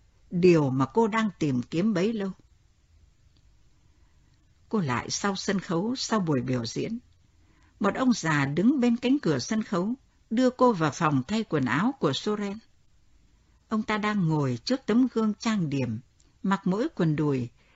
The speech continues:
đang chùi phấn son trên mặt. Ông ta ngắm nghía Noel trong gương. Thật không thể tin được. Cuối cùng ông ta nói, "Nhìn gần, cô lại càng xinh đẹp hơn."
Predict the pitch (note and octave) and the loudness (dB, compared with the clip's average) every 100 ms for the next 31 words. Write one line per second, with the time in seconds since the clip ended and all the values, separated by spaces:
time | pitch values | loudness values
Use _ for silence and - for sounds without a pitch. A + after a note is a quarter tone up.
0 | - A#3 B3 - F3 C3+ - F3 B3 - | -6 -2 0 2 2 0 0 0 0 0
1 | A#3 A3 - A3 C#3+ A#2+ - - - _ | -2 0 0 0 0 -4 -8 -20 -20 _
2 | _ _ _ _ - G#3 G3 G3+ G3 F#3 | _ _ _ _ -6 -4 -2 -2 0 2
3 | A#3+ G#3+ F#3+ B3 G3+ - G3+ G3 G3+ F#3 | 4 4 4 2 2 -2 -4 -4 -4 -2
4 | F#3+ F#3 F3 - _ _ _ _ _ _ | 0 0 -2 -8 _ _ _ _ _ _
5 | _ _ _ _ _ - C3 - - A3 | _ _ _ _ _ -12 -10 -12 -6 -4
6 | - D3 A#2 - G3 E3+ B2+ A#2+ _ _ | -2 -4 -4 -4 -2 -2 -6 -10 _ _
7 | _ _ _ _ _ _ _ _ _ _ | _ _ _ _ _ _ _ _ _ _
8 | - C4 - F#3+ D#3+ D3+ A#3+ A#3+ A#3 G#3 | 2 2 4 2 2 2 0 0 -2 -2
9 | F#3 B3 - _ _ _ _ - G3+ G3+ | -4 -6 -10 _ _ _ _ 0 2 2
10 | F3 F#3 E3 D#3 - _ _ - C#4 A3 | 2 2 2 0 -2 _ _ -2 2 2
11 | - - F3+ D#3+ - C4+ A#3 D#3 C3 A#3 | 0 -2 0 -2 -2 0 2 0 -2 -2
12 | B3 | -2